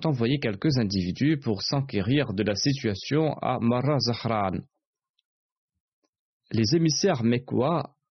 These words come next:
ont rencontré Mohammed bin Maslama, qui était le chef des cavaliers. Mohammed bin Maslama a rassuré les mécréants que le saint prophète Mohammed, paix soit sur lui, entrera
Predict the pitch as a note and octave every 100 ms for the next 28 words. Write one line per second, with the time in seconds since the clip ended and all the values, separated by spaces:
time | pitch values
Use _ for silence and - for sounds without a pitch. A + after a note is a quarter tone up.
0 | - B2 B2 D#3 C3+ A2+ - D3 C3 B2+
1 | D3 A#2+ G2+ C3+ - G2 E2 F#2 C3+ D#3
2 | _ _ _ - A#2 - D#3 A2 F#2 -
3 | D#3+ G2+ G2+ F#2+ D3 A#2 F#2 F2+ D#2 -
4 | _ _ _ _ _ _ _ _ _ _
5 | _ _ _ _ _ _ - G2+ G#2 A#2+
6 | G#2+ G2 F#2+ G#2+ A2+ A#2 C#3+ C3 A2+ G#2
7 | C3 C3+ B2+ A#2+ C#3+ C3+ - - A2+ G#2+
8 | A2 A#2 C#3+ - C3+ A#2+ C3+ D3 C3 A2+
9 | A2 C3+ - - A#2 D#3+ - A2+ G2+ A2+
10 | C3+ A2+ C#3 C3+ A2+ G2+ B2+ - D3 C#3
11 | B2+ G#2+ A2